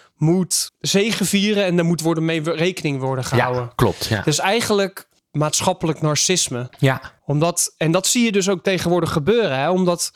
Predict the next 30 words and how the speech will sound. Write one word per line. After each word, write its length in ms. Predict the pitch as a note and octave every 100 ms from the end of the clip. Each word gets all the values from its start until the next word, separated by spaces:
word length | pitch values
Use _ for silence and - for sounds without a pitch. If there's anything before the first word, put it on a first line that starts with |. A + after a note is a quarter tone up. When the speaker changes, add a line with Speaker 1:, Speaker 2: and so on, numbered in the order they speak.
| - _ _
Speaker 1:
als 580 | - A#3+ B3 - - - _ _
men 300 | D#3 D#3 D#3+
wordt 180 | D3 -
aangesproken 760 | D#3+ D3 B2+ - D3 C#3 D3+
in 60 | C#3+
de 60 |
publieke 440 | C3+ C#3 C#3+ C3 C#3
ruimte 320 | C3+ B2+ C3+
op 120 | B2+
hun 140 | C3 B2
gedrag, 500 | B2 B2 C#3 - - - - -
dan 100 | D#3
is 120 | E3+
de 80 | -
kans 340 | A3 G#3+ G3+
ook 100 | A3+
heel 180 | F#3 F3
groot 360 | - D3+ D#3 C#3+
dat 120 | C#3
je 60 |
een 60 | D#3
agressieve 560 | F3 - E3+ F#3+ D#3+ D#3+
reactie 500 | D#3+ E3+ F#3 - F3+
krijgt, 640 | E3 E3 E3 - - - - -
dat 200 | C#3+ C#3
je, 400 | C#3+ C#3 C#3 C#3 C#3
ehm, 100 | C#3+
wordt 180 | D3+ D3
uitgescholden, 1000 | F#3+ F#3 - F3 - F#3 E3 D#3+ D#3+ E3
Speaker 2:
Ja. 200 | B2 G#2+